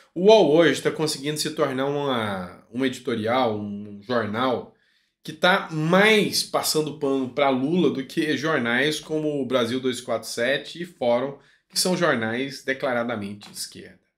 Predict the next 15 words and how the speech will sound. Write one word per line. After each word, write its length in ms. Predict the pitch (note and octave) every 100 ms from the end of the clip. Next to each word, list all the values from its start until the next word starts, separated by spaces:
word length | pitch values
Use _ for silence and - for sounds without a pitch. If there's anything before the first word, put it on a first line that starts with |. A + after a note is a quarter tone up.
| _ _ _ _ _ -
Eles 180 | A#2+ A#2
mais 360 | D#3 G#3 A3 F3
atacam 460 | D#3 C#3 B2 C3
o 60 | B2+
Bolsonaro 440 | D3 D3 D#3 F#3+
e 80 | G#3
acham 380 | G3+ G3+ A3 G3+
que 120 | A3
ainda 680 | F#3 F3+ B3 A3+ C3+ A2+ - - -
existe 500 | D#3+ C#3+ F#3 G#3 G#3+
um 120 | G3+
terceiro 540 | F#3+ F#3 F#3 G#3 A#3 A#3
turno 540 | - A#3 A3+ A3 F3+
das 220 | D#3+ D3+
eleições. 580 | D3+ D#3 D3 A#2+ G#2+